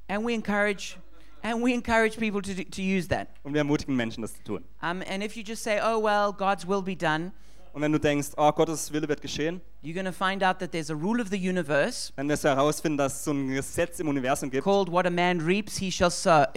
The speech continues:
Speaker 1: What a man seep-, <laughs> sows, he shall reap.
Speaker 2: was bedeutet, wo der Mensch, äh, wo der Mann sät, das wird er auch ernten.
Speaker 1: And fifteen children later, you will have discovered God's will.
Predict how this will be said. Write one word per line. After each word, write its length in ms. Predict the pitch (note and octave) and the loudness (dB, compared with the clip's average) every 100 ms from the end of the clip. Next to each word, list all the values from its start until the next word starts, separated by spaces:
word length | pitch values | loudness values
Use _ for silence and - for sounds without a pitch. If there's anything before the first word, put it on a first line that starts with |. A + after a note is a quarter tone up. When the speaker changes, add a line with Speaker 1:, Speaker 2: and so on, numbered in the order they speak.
| - | 0
Speaker 1:
What 200 | D#3 E3+ | 4 6
a 40 | |
man 220 | F3 F3+ G3 | 6 4 2
seep-, 320 | - A#3 - | 0 0 0
<laughs> 40 | |
sows, 500 | - - - G#3 G3 | 0 6 10 10 10
he 120 | F3 F3 | 4 0
shall 140 | F3+ | 4
reap. 320 | E3 D#3+ C3 - D#3+ | 6 6 4 -4 -4
Speaker 2:
was 240 | C#3 C#3+ - | -2 -2 -2
bedeutet, 520 | C#3+ C#3+ C#3 C#3+ C#3+ | 2 4 6 2 2
wo 120 | D3 | 4
der 100 | D3 | 4
Mensch, 480 | D3+ D3 D3+ C#3 - | 4 2 2 -2 -4
äh, 120 | D3+ | 0
wo 80 | C#3+ | 4
der 100 | D3+ | 4
Mann 220 | C#3 C#3 | 4 2
sät, 480 | C#3+ - D3 E3+ - | 0 0 2 2 -2
das 100 | D3 D3+ | -4 0
wird 100 | C#3 | 2
er 80 | |
auch 120 | C3 B2 | 0 0
ernten. 340 | A#2+ A#2 - - - - - - - - - - - - - - - - - - - - | -6 -6 -12 -14 -14 -14 -14 -12 -14 -14 -14 -14 -14 -12 -14 -14 -14 -12 -12 -12 -12 -10
Speaker 1:
And 280 | B2+ B2+ B2 | -6 -6 -6
fifteen 380 | - F#3+ F#3 F3+ | -6 -6 -4 -4
children 340 | - E3+ D#3 | -4 -2 0
later, 400 | D3 E3 - G3+ | 2 0 -2 -6
you 340 | G3 D#3+ D#3 D3 - - - D3+ - - - - - C#3+ | -4 -4 -4 -4 -10 -14 -14 -14 -12 -12 -14 -14 -12 -4
will 120 | D#3+ | -4
have 100 | D3+ | -2
discovered 420 | D#3 - F3+ E3 | -4 2 2 4
God's 240 | E3 D#3+ E3 | 4 4 4
will. 180 | D3 | 0